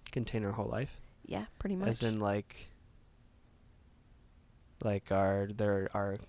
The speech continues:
Speaker 1: calendar and what?
Speaker 2: Photo storage,
Speaker 1: Oh.
Speaker 2: appointment maker. Um, some people probably keep their passwords on their phone.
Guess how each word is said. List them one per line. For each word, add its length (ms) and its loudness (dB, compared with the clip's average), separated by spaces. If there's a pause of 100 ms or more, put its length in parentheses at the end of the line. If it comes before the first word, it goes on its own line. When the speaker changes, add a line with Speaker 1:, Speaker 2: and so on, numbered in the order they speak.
(140)
Speaker 1:
calendar 760 2
and 480 -2 (800)
what? 200 0 (280)
Speaker 2:
Photo 340 8
storage, 1000 4 (160)
Speaker 1:
Oh. 220 0 (160)
Speaker 2:
appointment 560 0
maker. 680 -10 (400)
Um, 640 0 (680)
some 180 0
people 260 2
probably 300 0
keep 200 -6
their 120 4
passwords 460 2
on 140 2
their 140 0
phone. 420 2